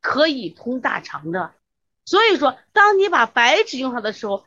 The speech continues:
既宣肺又通大肠，嗯，一下就好了。此时候的苍耳子，嗯，不顶用了。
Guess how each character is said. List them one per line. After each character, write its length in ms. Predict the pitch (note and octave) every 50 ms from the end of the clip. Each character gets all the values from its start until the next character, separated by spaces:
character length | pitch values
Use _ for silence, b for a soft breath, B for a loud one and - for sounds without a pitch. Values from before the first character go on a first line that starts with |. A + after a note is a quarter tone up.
| _ _ _
既 380 | _ G4 G4+ G#4 G4+ F4 D#4 C4+
宣 380 | - - D#4 C#4+ C#4+ D4 D4 C#4
肺 420 | - D#4 C#4+ C4+ B3 A#3 G#3 G3
又 220 | G3+ C4 B3 A3+
通 260 | G#3 - - G#3 G#3+ A3
大 200 | A#3+ G3+ F3 E3+
肠， 160 | - - - C4+
嗯， 520 | C#4 D#4 E4+ F4 E4+ D#4+ D#4 D4 C#4 A#3
一 100 | C4 C4
下 200 | A#3+ D4 A#3+ G#3
就 140 | F3 F3+ E3
好 180 | - - C#3+
了。 200 | C3+ C3+ B2 - _ _ _ _ _ _ _
此 160 | - - D4+
时 160 | C4+ - F4 F4
候 100 | F4 D#4
的 100 | C#4 B3+
苍 220 | - - - B3+
耳 220 | A#3+ G#3+ G#3+ A#3+
子， 240 | G#3+ G3+ F3+ D3 - -
嗯， 180 | F#3 F3 D#3+
不 100 | C#3 F3
顶 180 | D3+ C#3+ C#3 D3+
用 180 | D3+ D3 C#3+
了。 100 | C#3+ _